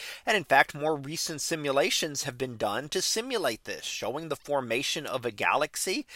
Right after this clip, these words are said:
and then through interactions being able to have material that will then coalesce and form into a polar disk like this.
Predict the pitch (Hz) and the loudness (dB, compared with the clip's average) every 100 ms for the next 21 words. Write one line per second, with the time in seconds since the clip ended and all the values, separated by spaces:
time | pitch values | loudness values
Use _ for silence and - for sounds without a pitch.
0 | - - - 262 254 139 151 202 156 - | -12 -14 -2 0 2 2 2 0 -4 -4
1 | 151 185 170 156 170 151 127 120 294 - | 0 2 2 -4 -4 -2 2 2 0 -2
2 | 117 131 147 - 170 131 131 123 127 143 | -4 -6 -8 -4 -2 -2 0 0 0 0
3 | - 131 - 165 247 202 151 - 247 233 | -2 -2 0 0 0 -2 -6 -4 -2 2
4 | 160 143 _ - - - - 185 220 214 | 2 2 _ -12 -10 -8 -4 4 4 4
5 | 208 202 - - 208 208 214 277 - - | 0 -2 -4 2 4 6 6 6 4 -4
6 | - - 147 160 156 262 330 208 175 - | -6 0 2 2 -2 0 2 0 -4 -14
7 | - _ _ _ _ _ - - 160 285 | -20 _ _ _ _ _ -20 -8 0 2
8 | 285 277 - 226 202 170 170 - - 147 | 2 -2 -2 0 0 0 -2 -4 0 2
9 | 147 147 151 127 123 185 131 - - 110 | 4 0 -2 -4 2 2 2 -2 2 4
10 | 117 - 117 151 143 - - | 4 2 2 4 4 2 -8